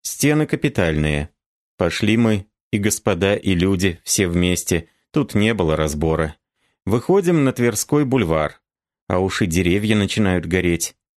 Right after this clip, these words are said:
Добрались мы, наконец, до Голохвастовского дома. А он так и пышет. Огонь изо всех окон.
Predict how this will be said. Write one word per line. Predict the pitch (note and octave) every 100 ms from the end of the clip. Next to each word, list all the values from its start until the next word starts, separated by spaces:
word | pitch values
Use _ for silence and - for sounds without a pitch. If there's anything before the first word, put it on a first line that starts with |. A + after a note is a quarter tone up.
| _ _ -
Добрались | F2 E2+ E2+ E2+ A2+ -
мы, | G2+
наконец, | F#2+ F#2+ F#2 F2+ -
до | F2 F2+ E2+ -
Голохвастовского | F2+ G2 F2 G#2+ F2 - E2+ - F#2+ F#2+
дома. | F#2 D#2+ D2+ - _ _ _ -
А |
он | G#2+ A2
так | A#2 G#2
и | A#2
пышет. | - A#2 F2+ - D#2 _ _ _
Огонь | A2+ G#2+ C3 A#2
изо | G#2 F#2+ G#2+
всех | - A#2+ F#2+ -
окон. | A#2+ G2+ D2+ E2+ D#2